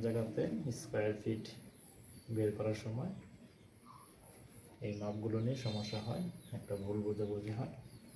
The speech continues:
এখানে যদি আমরা এখানে এই ছয় ফিট দৈর্ঘ্য, প্রস্থ তিন ফিট, এটার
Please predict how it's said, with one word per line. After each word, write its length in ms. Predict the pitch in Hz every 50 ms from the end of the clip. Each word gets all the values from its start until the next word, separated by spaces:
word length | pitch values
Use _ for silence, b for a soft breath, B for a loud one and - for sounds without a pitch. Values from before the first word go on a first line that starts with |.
| - - - - - - - - - 113 113
এখানে 220 | 113 117 117 120 120 117 120
যদি 140 | 120 113 117 117
আমরা 200 | 117 117 117 117 113 113
এখানে 280 | 113 117 117 113 110 - - - - - - - - - - - - - - - - - - - - - - - - - - - - - - - - - - - - - -
এই 80 | 110 110 - -
ছয় 200 | - 107 104 104 - -
ফিট 200 | - 120 120 117 - - - - - - - - - - 127 113 104
দৈর্ঘ্য, 320 | 101 98 95 113 135 123 - 180 - - - - - - - - - - - - - - - - - - - - - - - - - - - - -
প্রস্থ 300 | - 110 104 107 - - - - - - - - - - - -
তিন 160 | 113 104 104 104 -
ফিট, 220 | - - - - - - - - - - - - - - - - - - - - - - - - - - - - - 107
এটার 200 | 101 - 117